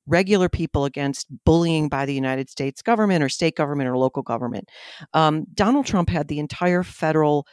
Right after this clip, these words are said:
law enforcement apparatus at his fingertips, in addition to the military. He, he's not, his First Amendment rights were not, um, w-, it's just not the same,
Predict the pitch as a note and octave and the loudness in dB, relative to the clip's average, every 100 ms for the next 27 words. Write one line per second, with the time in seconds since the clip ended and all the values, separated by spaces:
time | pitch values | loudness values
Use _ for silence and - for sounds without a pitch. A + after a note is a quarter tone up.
0 | - - - D3+ E3 F3+ E3 D#3 D3+ C#3+ | -20 -20 -2 4 4 4 0 0 0 0
1 | C#3+ C3+ C3+ C3+ - C3 C3+ - C#3 C#3 | 0 0 2 2 0 -4 -4 -4 -4 -4
2 | - C#3+ - C#3 E3+ F3 F3 D#3+ D3+ - | -6 -8 -8 -6 -4 0 0 0 -4 -12
3 | _ E3+ D3+ D3 C#3 C#3 - C3 C3 B2+ | _ -4 0 2 2 0 0 0 0 -4
4 | - - G#3+ A3+ A3+ - F#3+ - E3 E3 | -12 -6 -4 -2 -4 -4 -4 -2 -2 0
5 | E3+ D#3 G#3 - - A3 - F#3 D#3+ - | 0 0 0 0 -2 -2 0 0 0 -4
6 | D3 C#3+ - - - - - _ D#3 E3+ | -6 -6 -6 -10 -14 -20 -20 _ 2 4
7 | F3 F#3 F#3 - - D#3 D3+ C#3+ D3 D3+ | 4 4 2 -2 -4 0 2 2 0 -4
8 | - _ - - - - F#3 G3+ A3 G#3 | -10 _ -20 -20 -14 -6 -2 0 0 0
9 | G3+ G3+ F3+ - F#3+ F3+ F3 E3+ D#3+ | 0 0 -2 -2 0 2 2 0 -4